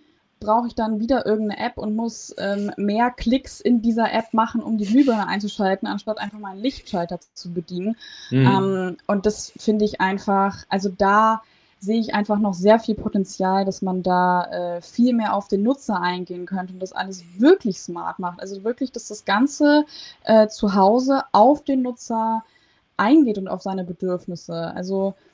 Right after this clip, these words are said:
Speaker 1: und das fängt ja jetzt schon teilweise an, wenn ich nach Hause komme, kann ich ja auch einstellen, okay, mein Handy loggt sich im W lan ein und dann sollen irgendwo die Lampen angehen und so.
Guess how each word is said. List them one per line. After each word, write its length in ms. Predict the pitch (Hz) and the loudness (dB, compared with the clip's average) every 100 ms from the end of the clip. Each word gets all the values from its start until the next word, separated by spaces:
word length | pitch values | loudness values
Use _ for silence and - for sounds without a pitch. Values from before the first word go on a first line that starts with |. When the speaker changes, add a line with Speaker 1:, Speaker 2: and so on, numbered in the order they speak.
| _ _ _ - | _ _ _ -6
Speaker 1:
und 300 | 208 196 214 | -6 -6 -4
das 140 | 214 | -4
fängt 240 | - 233 262 | 2 2 4
ja 80 | 220 | 2
jetzt 200 | 214 - | 0 -2
schon 140 | 196 | -6
teilweise 480 | 196 196 196 185 180 | -2 0 0 -2 -2
an, 220 | 190 202 | -4 -4
wenn 100 | 175 | -6
ich 120 | 175 | -8
nach 120 | 180 | -6
Hause 220 | 185 202 185 | -2 -2 -2
komme, 260 | 190 180 | -6 -8
kann 180 | 180 180 | -10 -14
ich 80 | 175 | -6
ja 80 | 185 | -6
auch 140 | - | -6
einstellen, 460 | 180 165 180 180 175 | -14 -12 -10 -10 -14
okay, 400 | _ 175 175 180 | _ -8 -8 -10
mein 140 | 175 | -12
Handy 180 | 175 180 | -6 -4
loggt 220 | 175 175 | -4 -6
sich 140 | 175 - | -8 -6
im 100 | 165 | 2
W 100 | 180 | 4
lan 200 | 180 175 | 4 4
ein 200 | 175 180 | 0 -4
und 140 | 170 | -8
dann 100 | 170 | -10
sollen 280 | 170 175 170 | -2 -2 -2
irgendwo 320 | 180 170 170 | -10 -8 -8
die 80 | 165 | 2
Lampen 320 | 180 233 170 | 6 6 4
angehen 320 | 156 156 156 | -2 -2 -8
und 100 | 165 | -12
so. 220 | - 180 | -2 -2